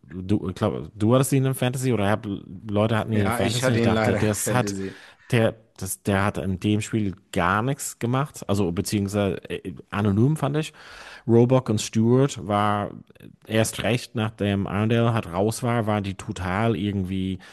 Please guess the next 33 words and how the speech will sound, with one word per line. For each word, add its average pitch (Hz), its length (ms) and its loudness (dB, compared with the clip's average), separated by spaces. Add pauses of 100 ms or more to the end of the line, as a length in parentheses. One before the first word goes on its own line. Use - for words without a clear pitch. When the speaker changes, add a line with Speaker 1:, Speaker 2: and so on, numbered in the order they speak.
(140)
Speaker 1:
sahen 107 460 2
die 107 160 2
total 107 500 0
aus 104 360 -2
wie 95 180 -2
so 90 400 -2 (440)
Basic 98 560 -2
Dudes, 107 380 2
hat, 101 180 -6
die 98 60 -12
könnten, 98 400 -2 (340)
es - 120 -4
hat 107 120 2
irgendwie 104 260 2
bei 101 160 2
denen 98 320 0
kaum 104 400 2
was 101 160 -2
geklappt, 110 460 -6
die 113 60 0
sahen 95 220 0
echt 104 240 -2
nicht 107 140 -2
gut 117 220 -2
aus 160 280 0 (520)
und 117 120 4
man 113 220 4
hat 110 140 0
dann 110 140 2
von 117 140 0
der 104 100 0
Bank 101 340 -4
niemand. 113 560 2